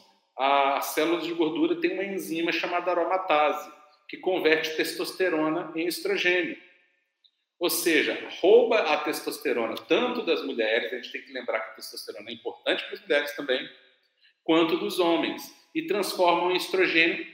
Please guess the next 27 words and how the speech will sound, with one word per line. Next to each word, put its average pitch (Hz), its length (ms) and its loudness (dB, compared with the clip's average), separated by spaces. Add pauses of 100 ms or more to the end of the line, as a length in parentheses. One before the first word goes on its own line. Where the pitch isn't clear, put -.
em 170 140 0
excesso. - 760 0 (160)
Ou 156 100 0
seja, 135 360 0
a - 60 -4
pessoa 151 540 -2 (360)
começa 139 280 -4
a - 20 -4
ter 123 100 -6
uma 117 120 -2
deficiência 127 840 -2
de - 140 -12
testosterona 165 840 -2 (280)
e 151 100 4
aí 165 580 0
isso 190 240 -6
gera 175 320 2
um 196 60 2
excesso 190 560 0
de - 80 -8
estrogênio, 170 640 -2 (380)
tanto 127 400 0
nos 139 180 -4
homens 131 500 -2 (220)
quanto 110 360 -4
nas 135 140 -6
mulheres. 156 540 0